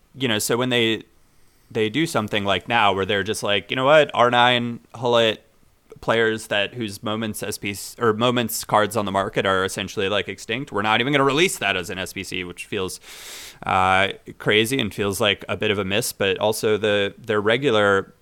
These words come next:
prime cards are super expensive still to begin with, which I don't necessarily have, I guess, like, a problem with that. But I, I just, I think there's some clarity and communication that's missing,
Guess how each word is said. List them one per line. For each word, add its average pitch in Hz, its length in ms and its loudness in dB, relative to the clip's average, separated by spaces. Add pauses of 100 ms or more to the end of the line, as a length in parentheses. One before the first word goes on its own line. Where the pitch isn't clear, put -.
(100)
prime 104 260 0
cards 113 400 0
are 95 340 0 (360)
super 110 800 4
expensive 113 600 -4
still 101 280 -2
to 95 60 -10
begin 98 280 -4
with, 143 220 -4
which 95 180 -2
I 98 80 -2
don't 98 160 -2
necessarily 98 540 -2
have, 98 340 0 (840)
I 117 60 -6
guess, 107 240 -4
like, 92 80 -6
a 95 80 -8
problem 104 480 -4
with 143 220 -4
that. 170 340 2
But 101 380 0 (280)
I, 104 280 -4
I 113 80 0
just, - 400 -4 (360)
I 101 100 -4
think 110 240 -6
there's 104 260 0
some 95 200 -8
clarity 101 560 0
and 92 140 -6
communication 95 680 -6
that's 90 200 -10
missing, 90 520 -8